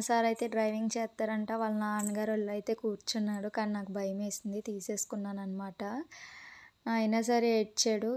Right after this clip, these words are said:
ఇంకా మా కార్తికేయ అయితే నా దగ్గర ఉన్నాడండి. ఇంటికి వచ్చేసామన్నమాట. ఆ, ఈరోజు సండే ఒకటండి, so అందుకని పిల్లలు కూడా ఉంటారు కదా ఇంటి దగ్గర అని భోజనాలు అయితే పెట్టుకున్నారనమాట. అంటే కాశీ వెళ్ళొచ్చారు అని చెప్పాను కదా, అందుకని.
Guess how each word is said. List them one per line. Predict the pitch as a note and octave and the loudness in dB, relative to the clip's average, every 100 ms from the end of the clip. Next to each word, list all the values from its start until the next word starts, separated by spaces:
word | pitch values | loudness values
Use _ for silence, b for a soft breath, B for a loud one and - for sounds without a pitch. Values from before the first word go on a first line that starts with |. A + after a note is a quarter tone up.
| C4 | 0
ఇంకా | A3+ A3 | 0 0
మా | G#3+ G#3+ | 0 0
కార్తికేయ | G#3+ G#3 G#3+ G#3+ G#3 | 0 -2 -2 0 0
అయితే | G#3 A3+ | 0 0
నా | A3+ G#3+ | 0 0
దగ్గర | G3+ G3 G#3 | -2 -2 -2
ఉన్నాడండి. | G3+ G3+ G3+ G3+ G#3+ | -2 -2 -2 -2 0
ఇంటికి | A#3+ A3 A3 | 0 0 0
వచ్చేసామన్నమాట. | A3 - G#3+ G#3+ G#3 G3+ G3+ G3 G#3 C4+ - B B B B _ | 0 0 -2 -2 -4 -4 -6 -6 -6 -8 -10 B B B B _
ఆ, | A3+ A3 G#3+ | -4 -4 0
ఈరోజు | A#3 A#3 A3+ A#3 | 2 2 2 2
సండే | A#3+ A3+ G#3+ G#3+ A3 | 2 2 0 2 2
ఒకటండి, | G#3 G#3 G#3 G3+ G#3 C4+ | 0 -2 -2 -2 -2 -4
so | C#4+ A#3 | -4 -4
అందుకని | A3 G#3+ G#3 A3+ A3+ | -2 -2 0 -2 0
పిల్లలు | A3+ A3 G#3+ | 0 0 0
కూడా | A3 A3 | 0 0
ఉంటారు | A3+ G#3+ G#3+ G#3+ | 0 -2 -2 -2
కదా | G#3 A3 | -2 0
ఇంటి | G#3+ G#3 | 0 0
దగ్గర | G#3 G3 G#3 | -2 -2 -2
అని | G#3 G#3 | -2 -4
భోజనాలు | A3+ G#3+ G#3 G#3 G3+ | -2 0 0 -2 -2
అయితే | G#3 G3+ | -2 -2
పెట్టుకున్నారనమాట. | G#3+ - - G#3 G#3 G3+ G3+ G3 G3 F#3 A3+ | -6 -8 -6 -4 -2 -4 -4 -6 -6 -6 -4
అంటే | G#3+ G#3 | -2 -4
కాశీ | A3 A3 G#3 - A3 G#3+ | -2 -2 0 -2 0 0
వెళ్ళొచ్చారు | G#3 G3+ G3+ - G#3 | -2 -4 -6 -6 -2
అని | G#3 G3+ | -2 -4
చెప్పాను | G3+ - G3+ G3 | -8 -8 -8 -6
కదా, | G#3 G#3+ | -6 -4
అందుకని. | G3+ G3 G3+ | -6 -6 -6